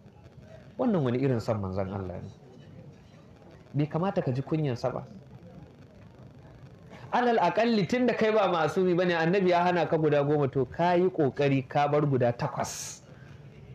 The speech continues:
ka bar guda biyar, ka bar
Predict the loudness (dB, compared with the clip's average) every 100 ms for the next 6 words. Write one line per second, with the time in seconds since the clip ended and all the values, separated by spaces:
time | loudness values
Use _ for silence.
0 | -20 -20 -20 -20 -20 -8 -2 0 2 2
1 | 2 2 2 4 2 2 2 2 2 -2
2 | -12 -20 -20 -20 -20 -16 -4 0 2 2
3 | 2